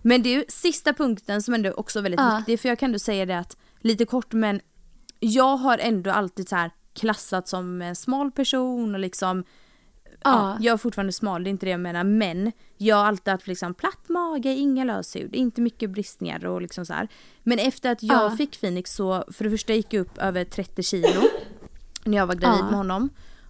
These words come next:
Speaker 1: Och jag har extremt mycket lös hud på min mage och sånt. Och det låter kanske hemskt att säga så här, men det är ju faktiskt först nu när jag fick Phoenix som jag kan förstå mammor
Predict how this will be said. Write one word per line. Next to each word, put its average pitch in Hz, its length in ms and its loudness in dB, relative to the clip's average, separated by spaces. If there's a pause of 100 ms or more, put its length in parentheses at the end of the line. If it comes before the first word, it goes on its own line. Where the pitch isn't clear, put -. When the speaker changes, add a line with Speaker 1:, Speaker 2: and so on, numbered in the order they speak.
Speaker 1:
Och 214 300 0
jag 208 300 2
har 196 300 0
extremt 233 640 0
mycket 196 220 -4
lös 175 280 -4
hud 269 200 0
på 262 100 -2
min 262 140 2
mage 233 280 0
och 214 60 -2
sånt. 202 460 -4
Och 214 220 -2 (260)
det 240 160 2
låter 262 440 2
kanske 254 280 -2
hemskt 190 800 -4 (360)
att 202 220 2
säga 226 380 0
så 240 120 -4
här, 185 200 0
men 214 560 2 (180)
det 190 160 -2
är 226 80 2
ju 233 140 2
faktiskt 208 380 -4
först - 720 -6
nu 202 600 0 (320)
när 190 320 2
jag 180 220 -2
fick - 320 -6
Phoenix 175 340 -4
som 190 200 -2
jag 180 240 -4
kan 190 180 -6
förstå 185 920 -4
mammor 180 600 -2